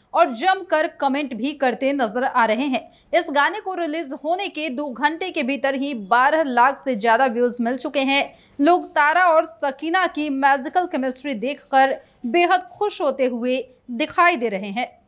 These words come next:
गदर टू को लेकर फैंस बेहद एक्साइटेड है। वहीं अनिल शर्मा के डायरेक्शन में बनी ये फिल्म ग्यारह अगस्त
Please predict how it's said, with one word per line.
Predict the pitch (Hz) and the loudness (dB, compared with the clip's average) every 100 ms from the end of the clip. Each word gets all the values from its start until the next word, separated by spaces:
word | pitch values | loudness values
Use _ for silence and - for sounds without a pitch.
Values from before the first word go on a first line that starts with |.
| - | -4
गदर | 247 359 427 | 0 0 0
टू | 427 415 | -2 -2
को | 403 | -2
लेकर | 381 381 381 | -4 -4 -4
फैंस | 381 320 339 - | 0 -2 -2 -6
बेहद | 294 330 311 | -4 0 0
एक्साइटेड | 311 - 320 302 320 349 | -2 -2 2 2 2 -2
है। | 302 302 | 0 0
वहीं | 285 285 311 | 0 -2 -4
अनिल | 285 285 | -6 -6
शर्मा | 277 339 302 302 | -4 -2 0 0
के | 311 311 302 | -2 -4 0
डायरेक्शन | 262 262 262 - | 2 2 -2 -6
में | 294 277 220 | -6 -4 -2
बनी | 269 277 | -2 -2
ये | 240 269 339 | -2 0 2
फिल्म | 339 247 - _ _ 226 | 2 0 -4 _ _ 0
ग्यारह | 320 339 381 | 2 4 4
अगस्त | 403 277 294 302 | 2 0 -2 -4